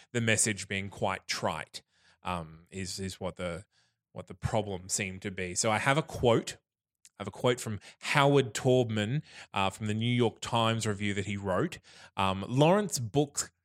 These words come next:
lacks the fantasy that would make the idea work, and his staging has not improved matters.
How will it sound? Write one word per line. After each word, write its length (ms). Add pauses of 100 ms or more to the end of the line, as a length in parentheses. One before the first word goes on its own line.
(400)
lacks 840 (180)
the 140
fantasy 680
that 180
would 140
make 340
the 220
idea 400
work, 500 (280)
and 140
his 160
staging 540
has 420
not 180
improved 560
matters. 580